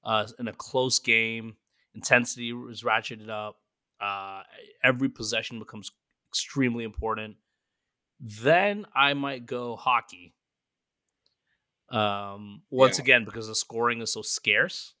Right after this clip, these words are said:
Speaker 1: I think that that's what puts hockey there. Then I say football. Then I say baseball.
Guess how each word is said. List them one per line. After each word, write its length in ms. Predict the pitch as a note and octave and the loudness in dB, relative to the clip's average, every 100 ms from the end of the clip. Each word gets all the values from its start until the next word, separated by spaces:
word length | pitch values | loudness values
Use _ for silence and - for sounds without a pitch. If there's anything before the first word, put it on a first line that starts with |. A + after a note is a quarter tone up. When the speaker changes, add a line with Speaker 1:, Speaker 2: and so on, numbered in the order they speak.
| _ | _
Speaker 1:
I 100 | G#2+ | -14
think 320 | - A2+ - | -2 -2 0
that 200 | A#2 G#2+ - _ _ | 0 -2 -2 _ _
that's 220 | A#2+ G#2+ | -8 -8
what 100 | A2 G2+ | -8 -12
puts 200 | G2+ - | -12 -4
hockey 280 | G#2 - | -4 -2
there. 300 | B2 B2+ C3 - _ _ | -4 -4 -6 -10 _ _
Then 340 | A2+ A2 C#3 D#3+ | -12 2 4 4
I 120 | C#3+ | 2
say 200 | - A#2+ | -4 -6
football. 460 | A2+ A#2 A2+ A2 G2+ | -8 -10 -6 -8 -2
Then 180 | A2 | -2
I 80 | G#2 | -2
say 200 | F#2+ G2 | -6 -12
baseball. 540 | F2 F2 - E2+ E2 | -16 -20 -20 -20 -20